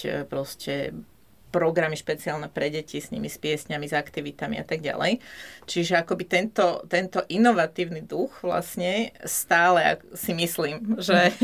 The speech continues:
<laughs> že u nás je. A, a čo, čo mňa teda, a, akože motivuje alebo drží aj pri tejto službe, je to, že, e,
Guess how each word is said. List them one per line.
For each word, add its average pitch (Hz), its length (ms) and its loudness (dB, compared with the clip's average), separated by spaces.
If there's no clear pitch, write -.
<laughs> - 360 -8
že 214 160 4
u 202 160 4
nás 208 240 8
je. 208 400 6
A, 175 160 0
a 175 160 2
čo, 208 320 4
čo 208 480 8
mňa 190 280 4
teda, 185 260 6
a, 175 40 -2
akože 180 260 -8
motivuje 170 540 -4
alebo 160 440 0
drží 170 400 0
aj 165 80 2
pri 165 160 -4
tejto 165 400 -2
službe, 165 420 -4
je 165 140 4
to, 165 240 0
že, 160 220 2
e, - 100 -4